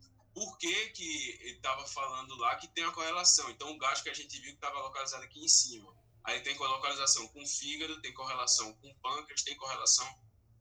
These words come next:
Então, ele tá correlacionado com isso porque tá tudo próximo aqui.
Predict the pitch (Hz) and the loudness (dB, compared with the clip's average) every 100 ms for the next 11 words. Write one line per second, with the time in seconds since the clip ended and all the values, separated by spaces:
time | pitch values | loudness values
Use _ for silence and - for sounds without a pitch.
0 | - _ _ - 147 151 170 165 160 190 | -20 _ _ -6 0 2 2 0 2 4
1 | 202 175 151 147 139 127 - 123 - - | 4 4 4 4 4 0 -2 0 2 2
2 | 180 180 175 180 - - 156 190 - 127 | 0 -4 -6 -12 -12 -6 -4 0 0 -2
3 | 107 95 - | -8 -12 -20